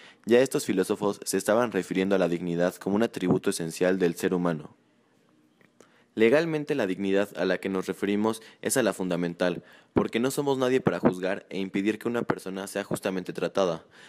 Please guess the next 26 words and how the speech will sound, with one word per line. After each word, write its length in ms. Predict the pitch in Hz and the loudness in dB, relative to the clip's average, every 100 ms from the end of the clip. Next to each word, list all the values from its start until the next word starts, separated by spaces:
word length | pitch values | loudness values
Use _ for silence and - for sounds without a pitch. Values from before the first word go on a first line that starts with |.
| _ | _
despojándola 640 | 101 - 107 107 117 117 | -2 0 0 0 2 2
de 100 | 92 | 2
todos 220 | - 107 - | 2 0 2
sus 100 | 90 | 0
derechos 380 | 87 95 98 | 0 -2 -4
humanos 420 | 87 87 90 92 - | -4 -2 -2 -4 -6
bajo 260 | - 87 95 | -6 0 2
la 140 | 90 | 2
premisa 420 | 95 98 98 110 | 2 0 0 -2
de 300 | 92 92 92 - - - | 2 0 0 -10 -20 -12
"no 140 | 101 104 | 0 2
es 140 | 98 | 2
digna, 400 | 110 113 117 123 - _ | 2 2 0 0 -8 _
todos 240 | 104 104 | 2 2
somos 340 | 104 101 101 95 | 2 -2 -4 -4
dignos 320 | 98 101 98 | -2 -2 -2
de 100 | 87 | -2
justicia". 600 | 85 - 87 - - - _ _ _ - - - _ _ _ _ _ _ _ | -4 -4 -4 -4 -10 -12 _ _ _ -20 -20 -20 _ _ _ _ _ _ _
Platón, 480 | - 107 - 135 165 | 0 0 0 -2 -2
al 120 | 120 110 | -2 -2
analizar 400 | 98 92 107 110 | 0 -2 2 2
el 160 | 113 | 2
término 280 | 113 113 107 | 0 2 2
de 100 | 87 | 2
justicia, 600 | - - - 101 110 107 | 2 0 -4 -4 -4 -6
señalaba, 540 | - 82 85 87 78 | -8 -6 -2 0 -2